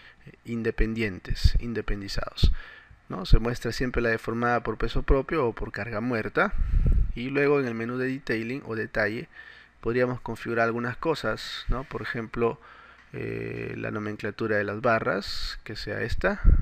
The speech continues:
¿no? Eh, podemos cambiar también, eh, en cuanto al,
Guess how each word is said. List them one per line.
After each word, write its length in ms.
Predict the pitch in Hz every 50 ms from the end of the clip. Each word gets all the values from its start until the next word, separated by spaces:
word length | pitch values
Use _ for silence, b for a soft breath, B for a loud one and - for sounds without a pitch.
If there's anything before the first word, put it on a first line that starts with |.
| - -
¿no? 180 | 117 139 - B B B B B B B B B B B B B _ _ _ _
Eh, 600 | - 123 110 110 110 107 110 110 113 120 117 117 117 -
podemos 380 | 117 110 110 110 110 110 -
cambiar 500 | - - 104 104 107 110 113 113 113 113
también, 580 | - - 113 107 110 113 113 113 113 117 113 113 _ _ _ -
eh, 360 | - - - - - 113 - -
en 80 | 110
cuanto 320 | 110 - 107 107 104 - 110
al, 400 | 107 104 110 113 110 110 107